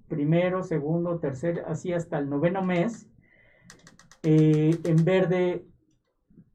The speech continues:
el, los cambios medios y lo máximo que debe de subir.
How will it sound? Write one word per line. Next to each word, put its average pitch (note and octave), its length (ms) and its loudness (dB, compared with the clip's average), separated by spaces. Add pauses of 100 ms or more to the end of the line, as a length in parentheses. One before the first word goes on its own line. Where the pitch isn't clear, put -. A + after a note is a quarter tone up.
(340)
el, D#3 580 0 (540)
los D#3 300 0
cambios E3+ 360 2
medios G3+ 680 2 (420)
y F#3 180 -4
lo F#3 180 2
máximo G#3 600 2
que E3 120 2
debe D#3+ 200 4
de D3+ 120 -2
subir. D3 480 -8